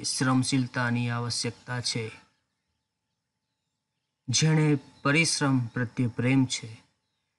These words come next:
જે મહેનત કરવામાં, વ્યસ્ત રહેવામાં રસ લે છે, તે કોઈ પણ દિશામાં આશાજનક પ્રગતિ કરી શકે છે. જે પરિશ્રમથી દૂર ભાગે છે, તેને માટે પ્રગતિના સર્વ દ્વાર બંધ થઈ જાય છે.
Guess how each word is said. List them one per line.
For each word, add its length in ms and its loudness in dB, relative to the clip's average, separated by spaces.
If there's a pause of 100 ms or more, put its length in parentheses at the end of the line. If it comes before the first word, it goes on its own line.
(120)
જે 140 0
મહેનત 440 4
કરવામાં, 640 2 (140)
વ્યસ્ત 380 2
રહેવામાં 680 4
રસ 260 -2
લે 180 -2
છે, 220 -4 (1120)
તે 60 -2
કોઈ 360 4
પણ 300 4
દિશામાં 760 4
આશાજનક 760 0
પ્રગતિ 520 0
કરી 300 0
શકે 360 -6
છે. 200 -10 (880)
જે 160 2
પરિશ્રમથી 760 4
દૂર 180 6
ભાગે 400 2
છે, 240 -10 (560)
તેને 220 4
માટે 360 4
પ્રગતિના 680 2
સર્વ 360 2 (120)
દ્વાર 400 2 (280)
બંધ 380 2
થઈ 240 0
જાય 260 -4
છે. 180 -10